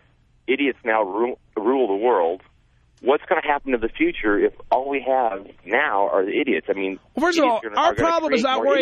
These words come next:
Speaker 1: idiots.
Speaker 2: about the future of the world. Our problem is worrying about ourselves.
Speaker 1: Yeah, but if we keep worrying about ourselves, there isn't gonna be a future of the world.
Speaker 2: Well,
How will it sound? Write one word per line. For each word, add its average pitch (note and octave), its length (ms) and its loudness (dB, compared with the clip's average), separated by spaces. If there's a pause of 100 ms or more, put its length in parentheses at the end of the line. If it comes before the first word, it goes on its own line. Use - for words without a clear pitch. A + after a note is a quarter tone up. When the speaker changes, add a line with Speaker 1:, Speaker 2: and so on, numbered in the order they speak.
Speaker 1:
idiots. C4 80 -2
Speaker 2:
about B3 160 -2
the A3 60 -10
future B3+ 340 -2
of A3+ 80 -2
the A#3+ 80 0
world. D4 500 2
Our G3+ 160 2
problem B3 340 0
is G3+ 60 2
worrying C4+ 200 2
about C4 120 2
ourselves. D4 960 0 (420)
Speaker 1:
Yeah, G4+ 320 2
but A#3+ 120 0
if - 80 -4
we - 80 -6
keep - 280 -10
worrying G3 280 4
about C#3+ 180 2
ourselves, C3 560 0
there D#3+ 240 2
isn't D#3+ 220 -4
gonna G3+ 180 0
be B2 220 0
a G2+ 40 2
future F#2+ 400 0
of D#2 60 -2
the D#2+ 80 0
world. D2 400 2
Speaker 2:
Well, B3 320 0